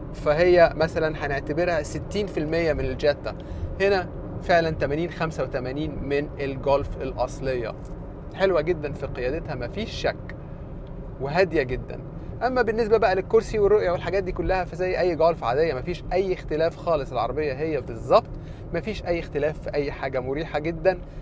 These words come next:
الرؤية هي هي، مفيش أي حاجة متغيرة فيها،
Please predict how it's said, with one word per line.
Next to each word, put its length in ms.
الرؤية 320
هي 260
هي، 260
مفيش 400
أي 240
حاجة 260
متغيرة 540
فيها، 340